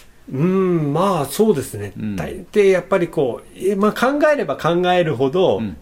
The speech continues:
Speaker 1: なんか自分を追い込んでいくっていうところがある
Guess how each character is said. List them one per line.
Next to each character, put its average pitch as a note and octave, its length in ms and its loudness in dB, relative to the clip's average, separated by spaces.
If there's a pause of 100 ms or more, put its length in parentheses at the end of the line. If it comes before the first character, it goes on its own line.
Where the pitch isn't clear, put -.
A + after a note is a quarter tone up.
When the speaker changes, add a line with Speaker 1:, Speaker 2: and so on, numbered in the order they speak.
Speaker 1:
な C#3+ 80 0
ん - 20 0
か A2 120 -2
自 D#3+ 200 -2
分 A3 180 2
を G3+ 220 2
追 E3 80 2
い - 40 2
込 F3 220 -2
ん F3 40 -4
で E3+ 80 0
い E3+ 100 0
く F3+ 180 0
っ - 20 -6
て - 340 -14
い C3+ 320 -2
う A2+ 80 -4
と A2+ 100 -12
こ - 140 -10
ろ G2 80 -6
が F2+ 180 -8
あ F2 80 -12
る G2+ 420 -10